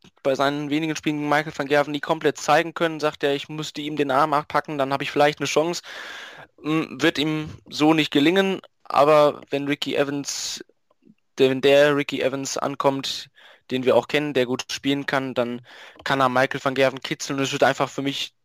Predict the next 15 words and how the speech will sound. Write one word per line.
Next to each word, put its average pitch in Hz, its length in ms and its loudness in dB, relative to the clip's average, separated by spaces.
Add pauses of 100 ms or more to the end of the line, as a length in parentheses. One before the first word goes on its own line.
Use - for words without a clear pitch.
lustig 143 440 -2
zu 143 120 0
beobachten, 143 440 2
weil's 139 200 0
ein 139 80 -10
schnelles 156 400 0
Spiel 165 240 -4
sein 151 300 -2
wird, 151 220 0 (560)
wie 135 260 2
Ricky 139 320 -2
Evans 139 320 -2
damit 135 260 -2
so 139 180 0
umgeht, 147 720 -2